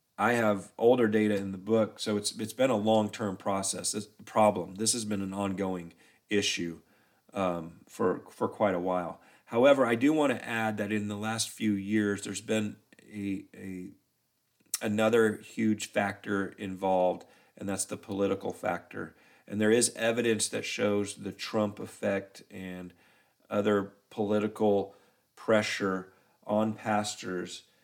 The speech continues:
that are putting them in impossible situations due to these false dichotomies, uh, that are out there. Again,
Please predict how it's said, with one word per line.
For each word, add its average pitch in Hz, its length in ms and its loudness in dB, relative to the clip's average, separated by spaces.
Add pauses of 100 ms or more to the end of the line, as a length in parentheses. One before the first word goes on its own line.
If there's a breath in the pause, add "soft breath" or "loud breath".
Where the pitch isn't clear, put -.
(140 soft breath)
that 104 120 2
are 104 60 4
putting 120 320 0
them 110 160 2
in 104 80 0
impossible 104 600 0
situations 101 840 -4
due 120 180 -2
to 120 100 2
these 104 220 -4
false 101 560 0
dichotomies, 90 960 -8 (540 soft breath)
uh, 90 260 -4 (100)
that 92 220 -2
are 90 120 -4
out 92 260 -2
there. 87 380 -6
Again, 98 400 -2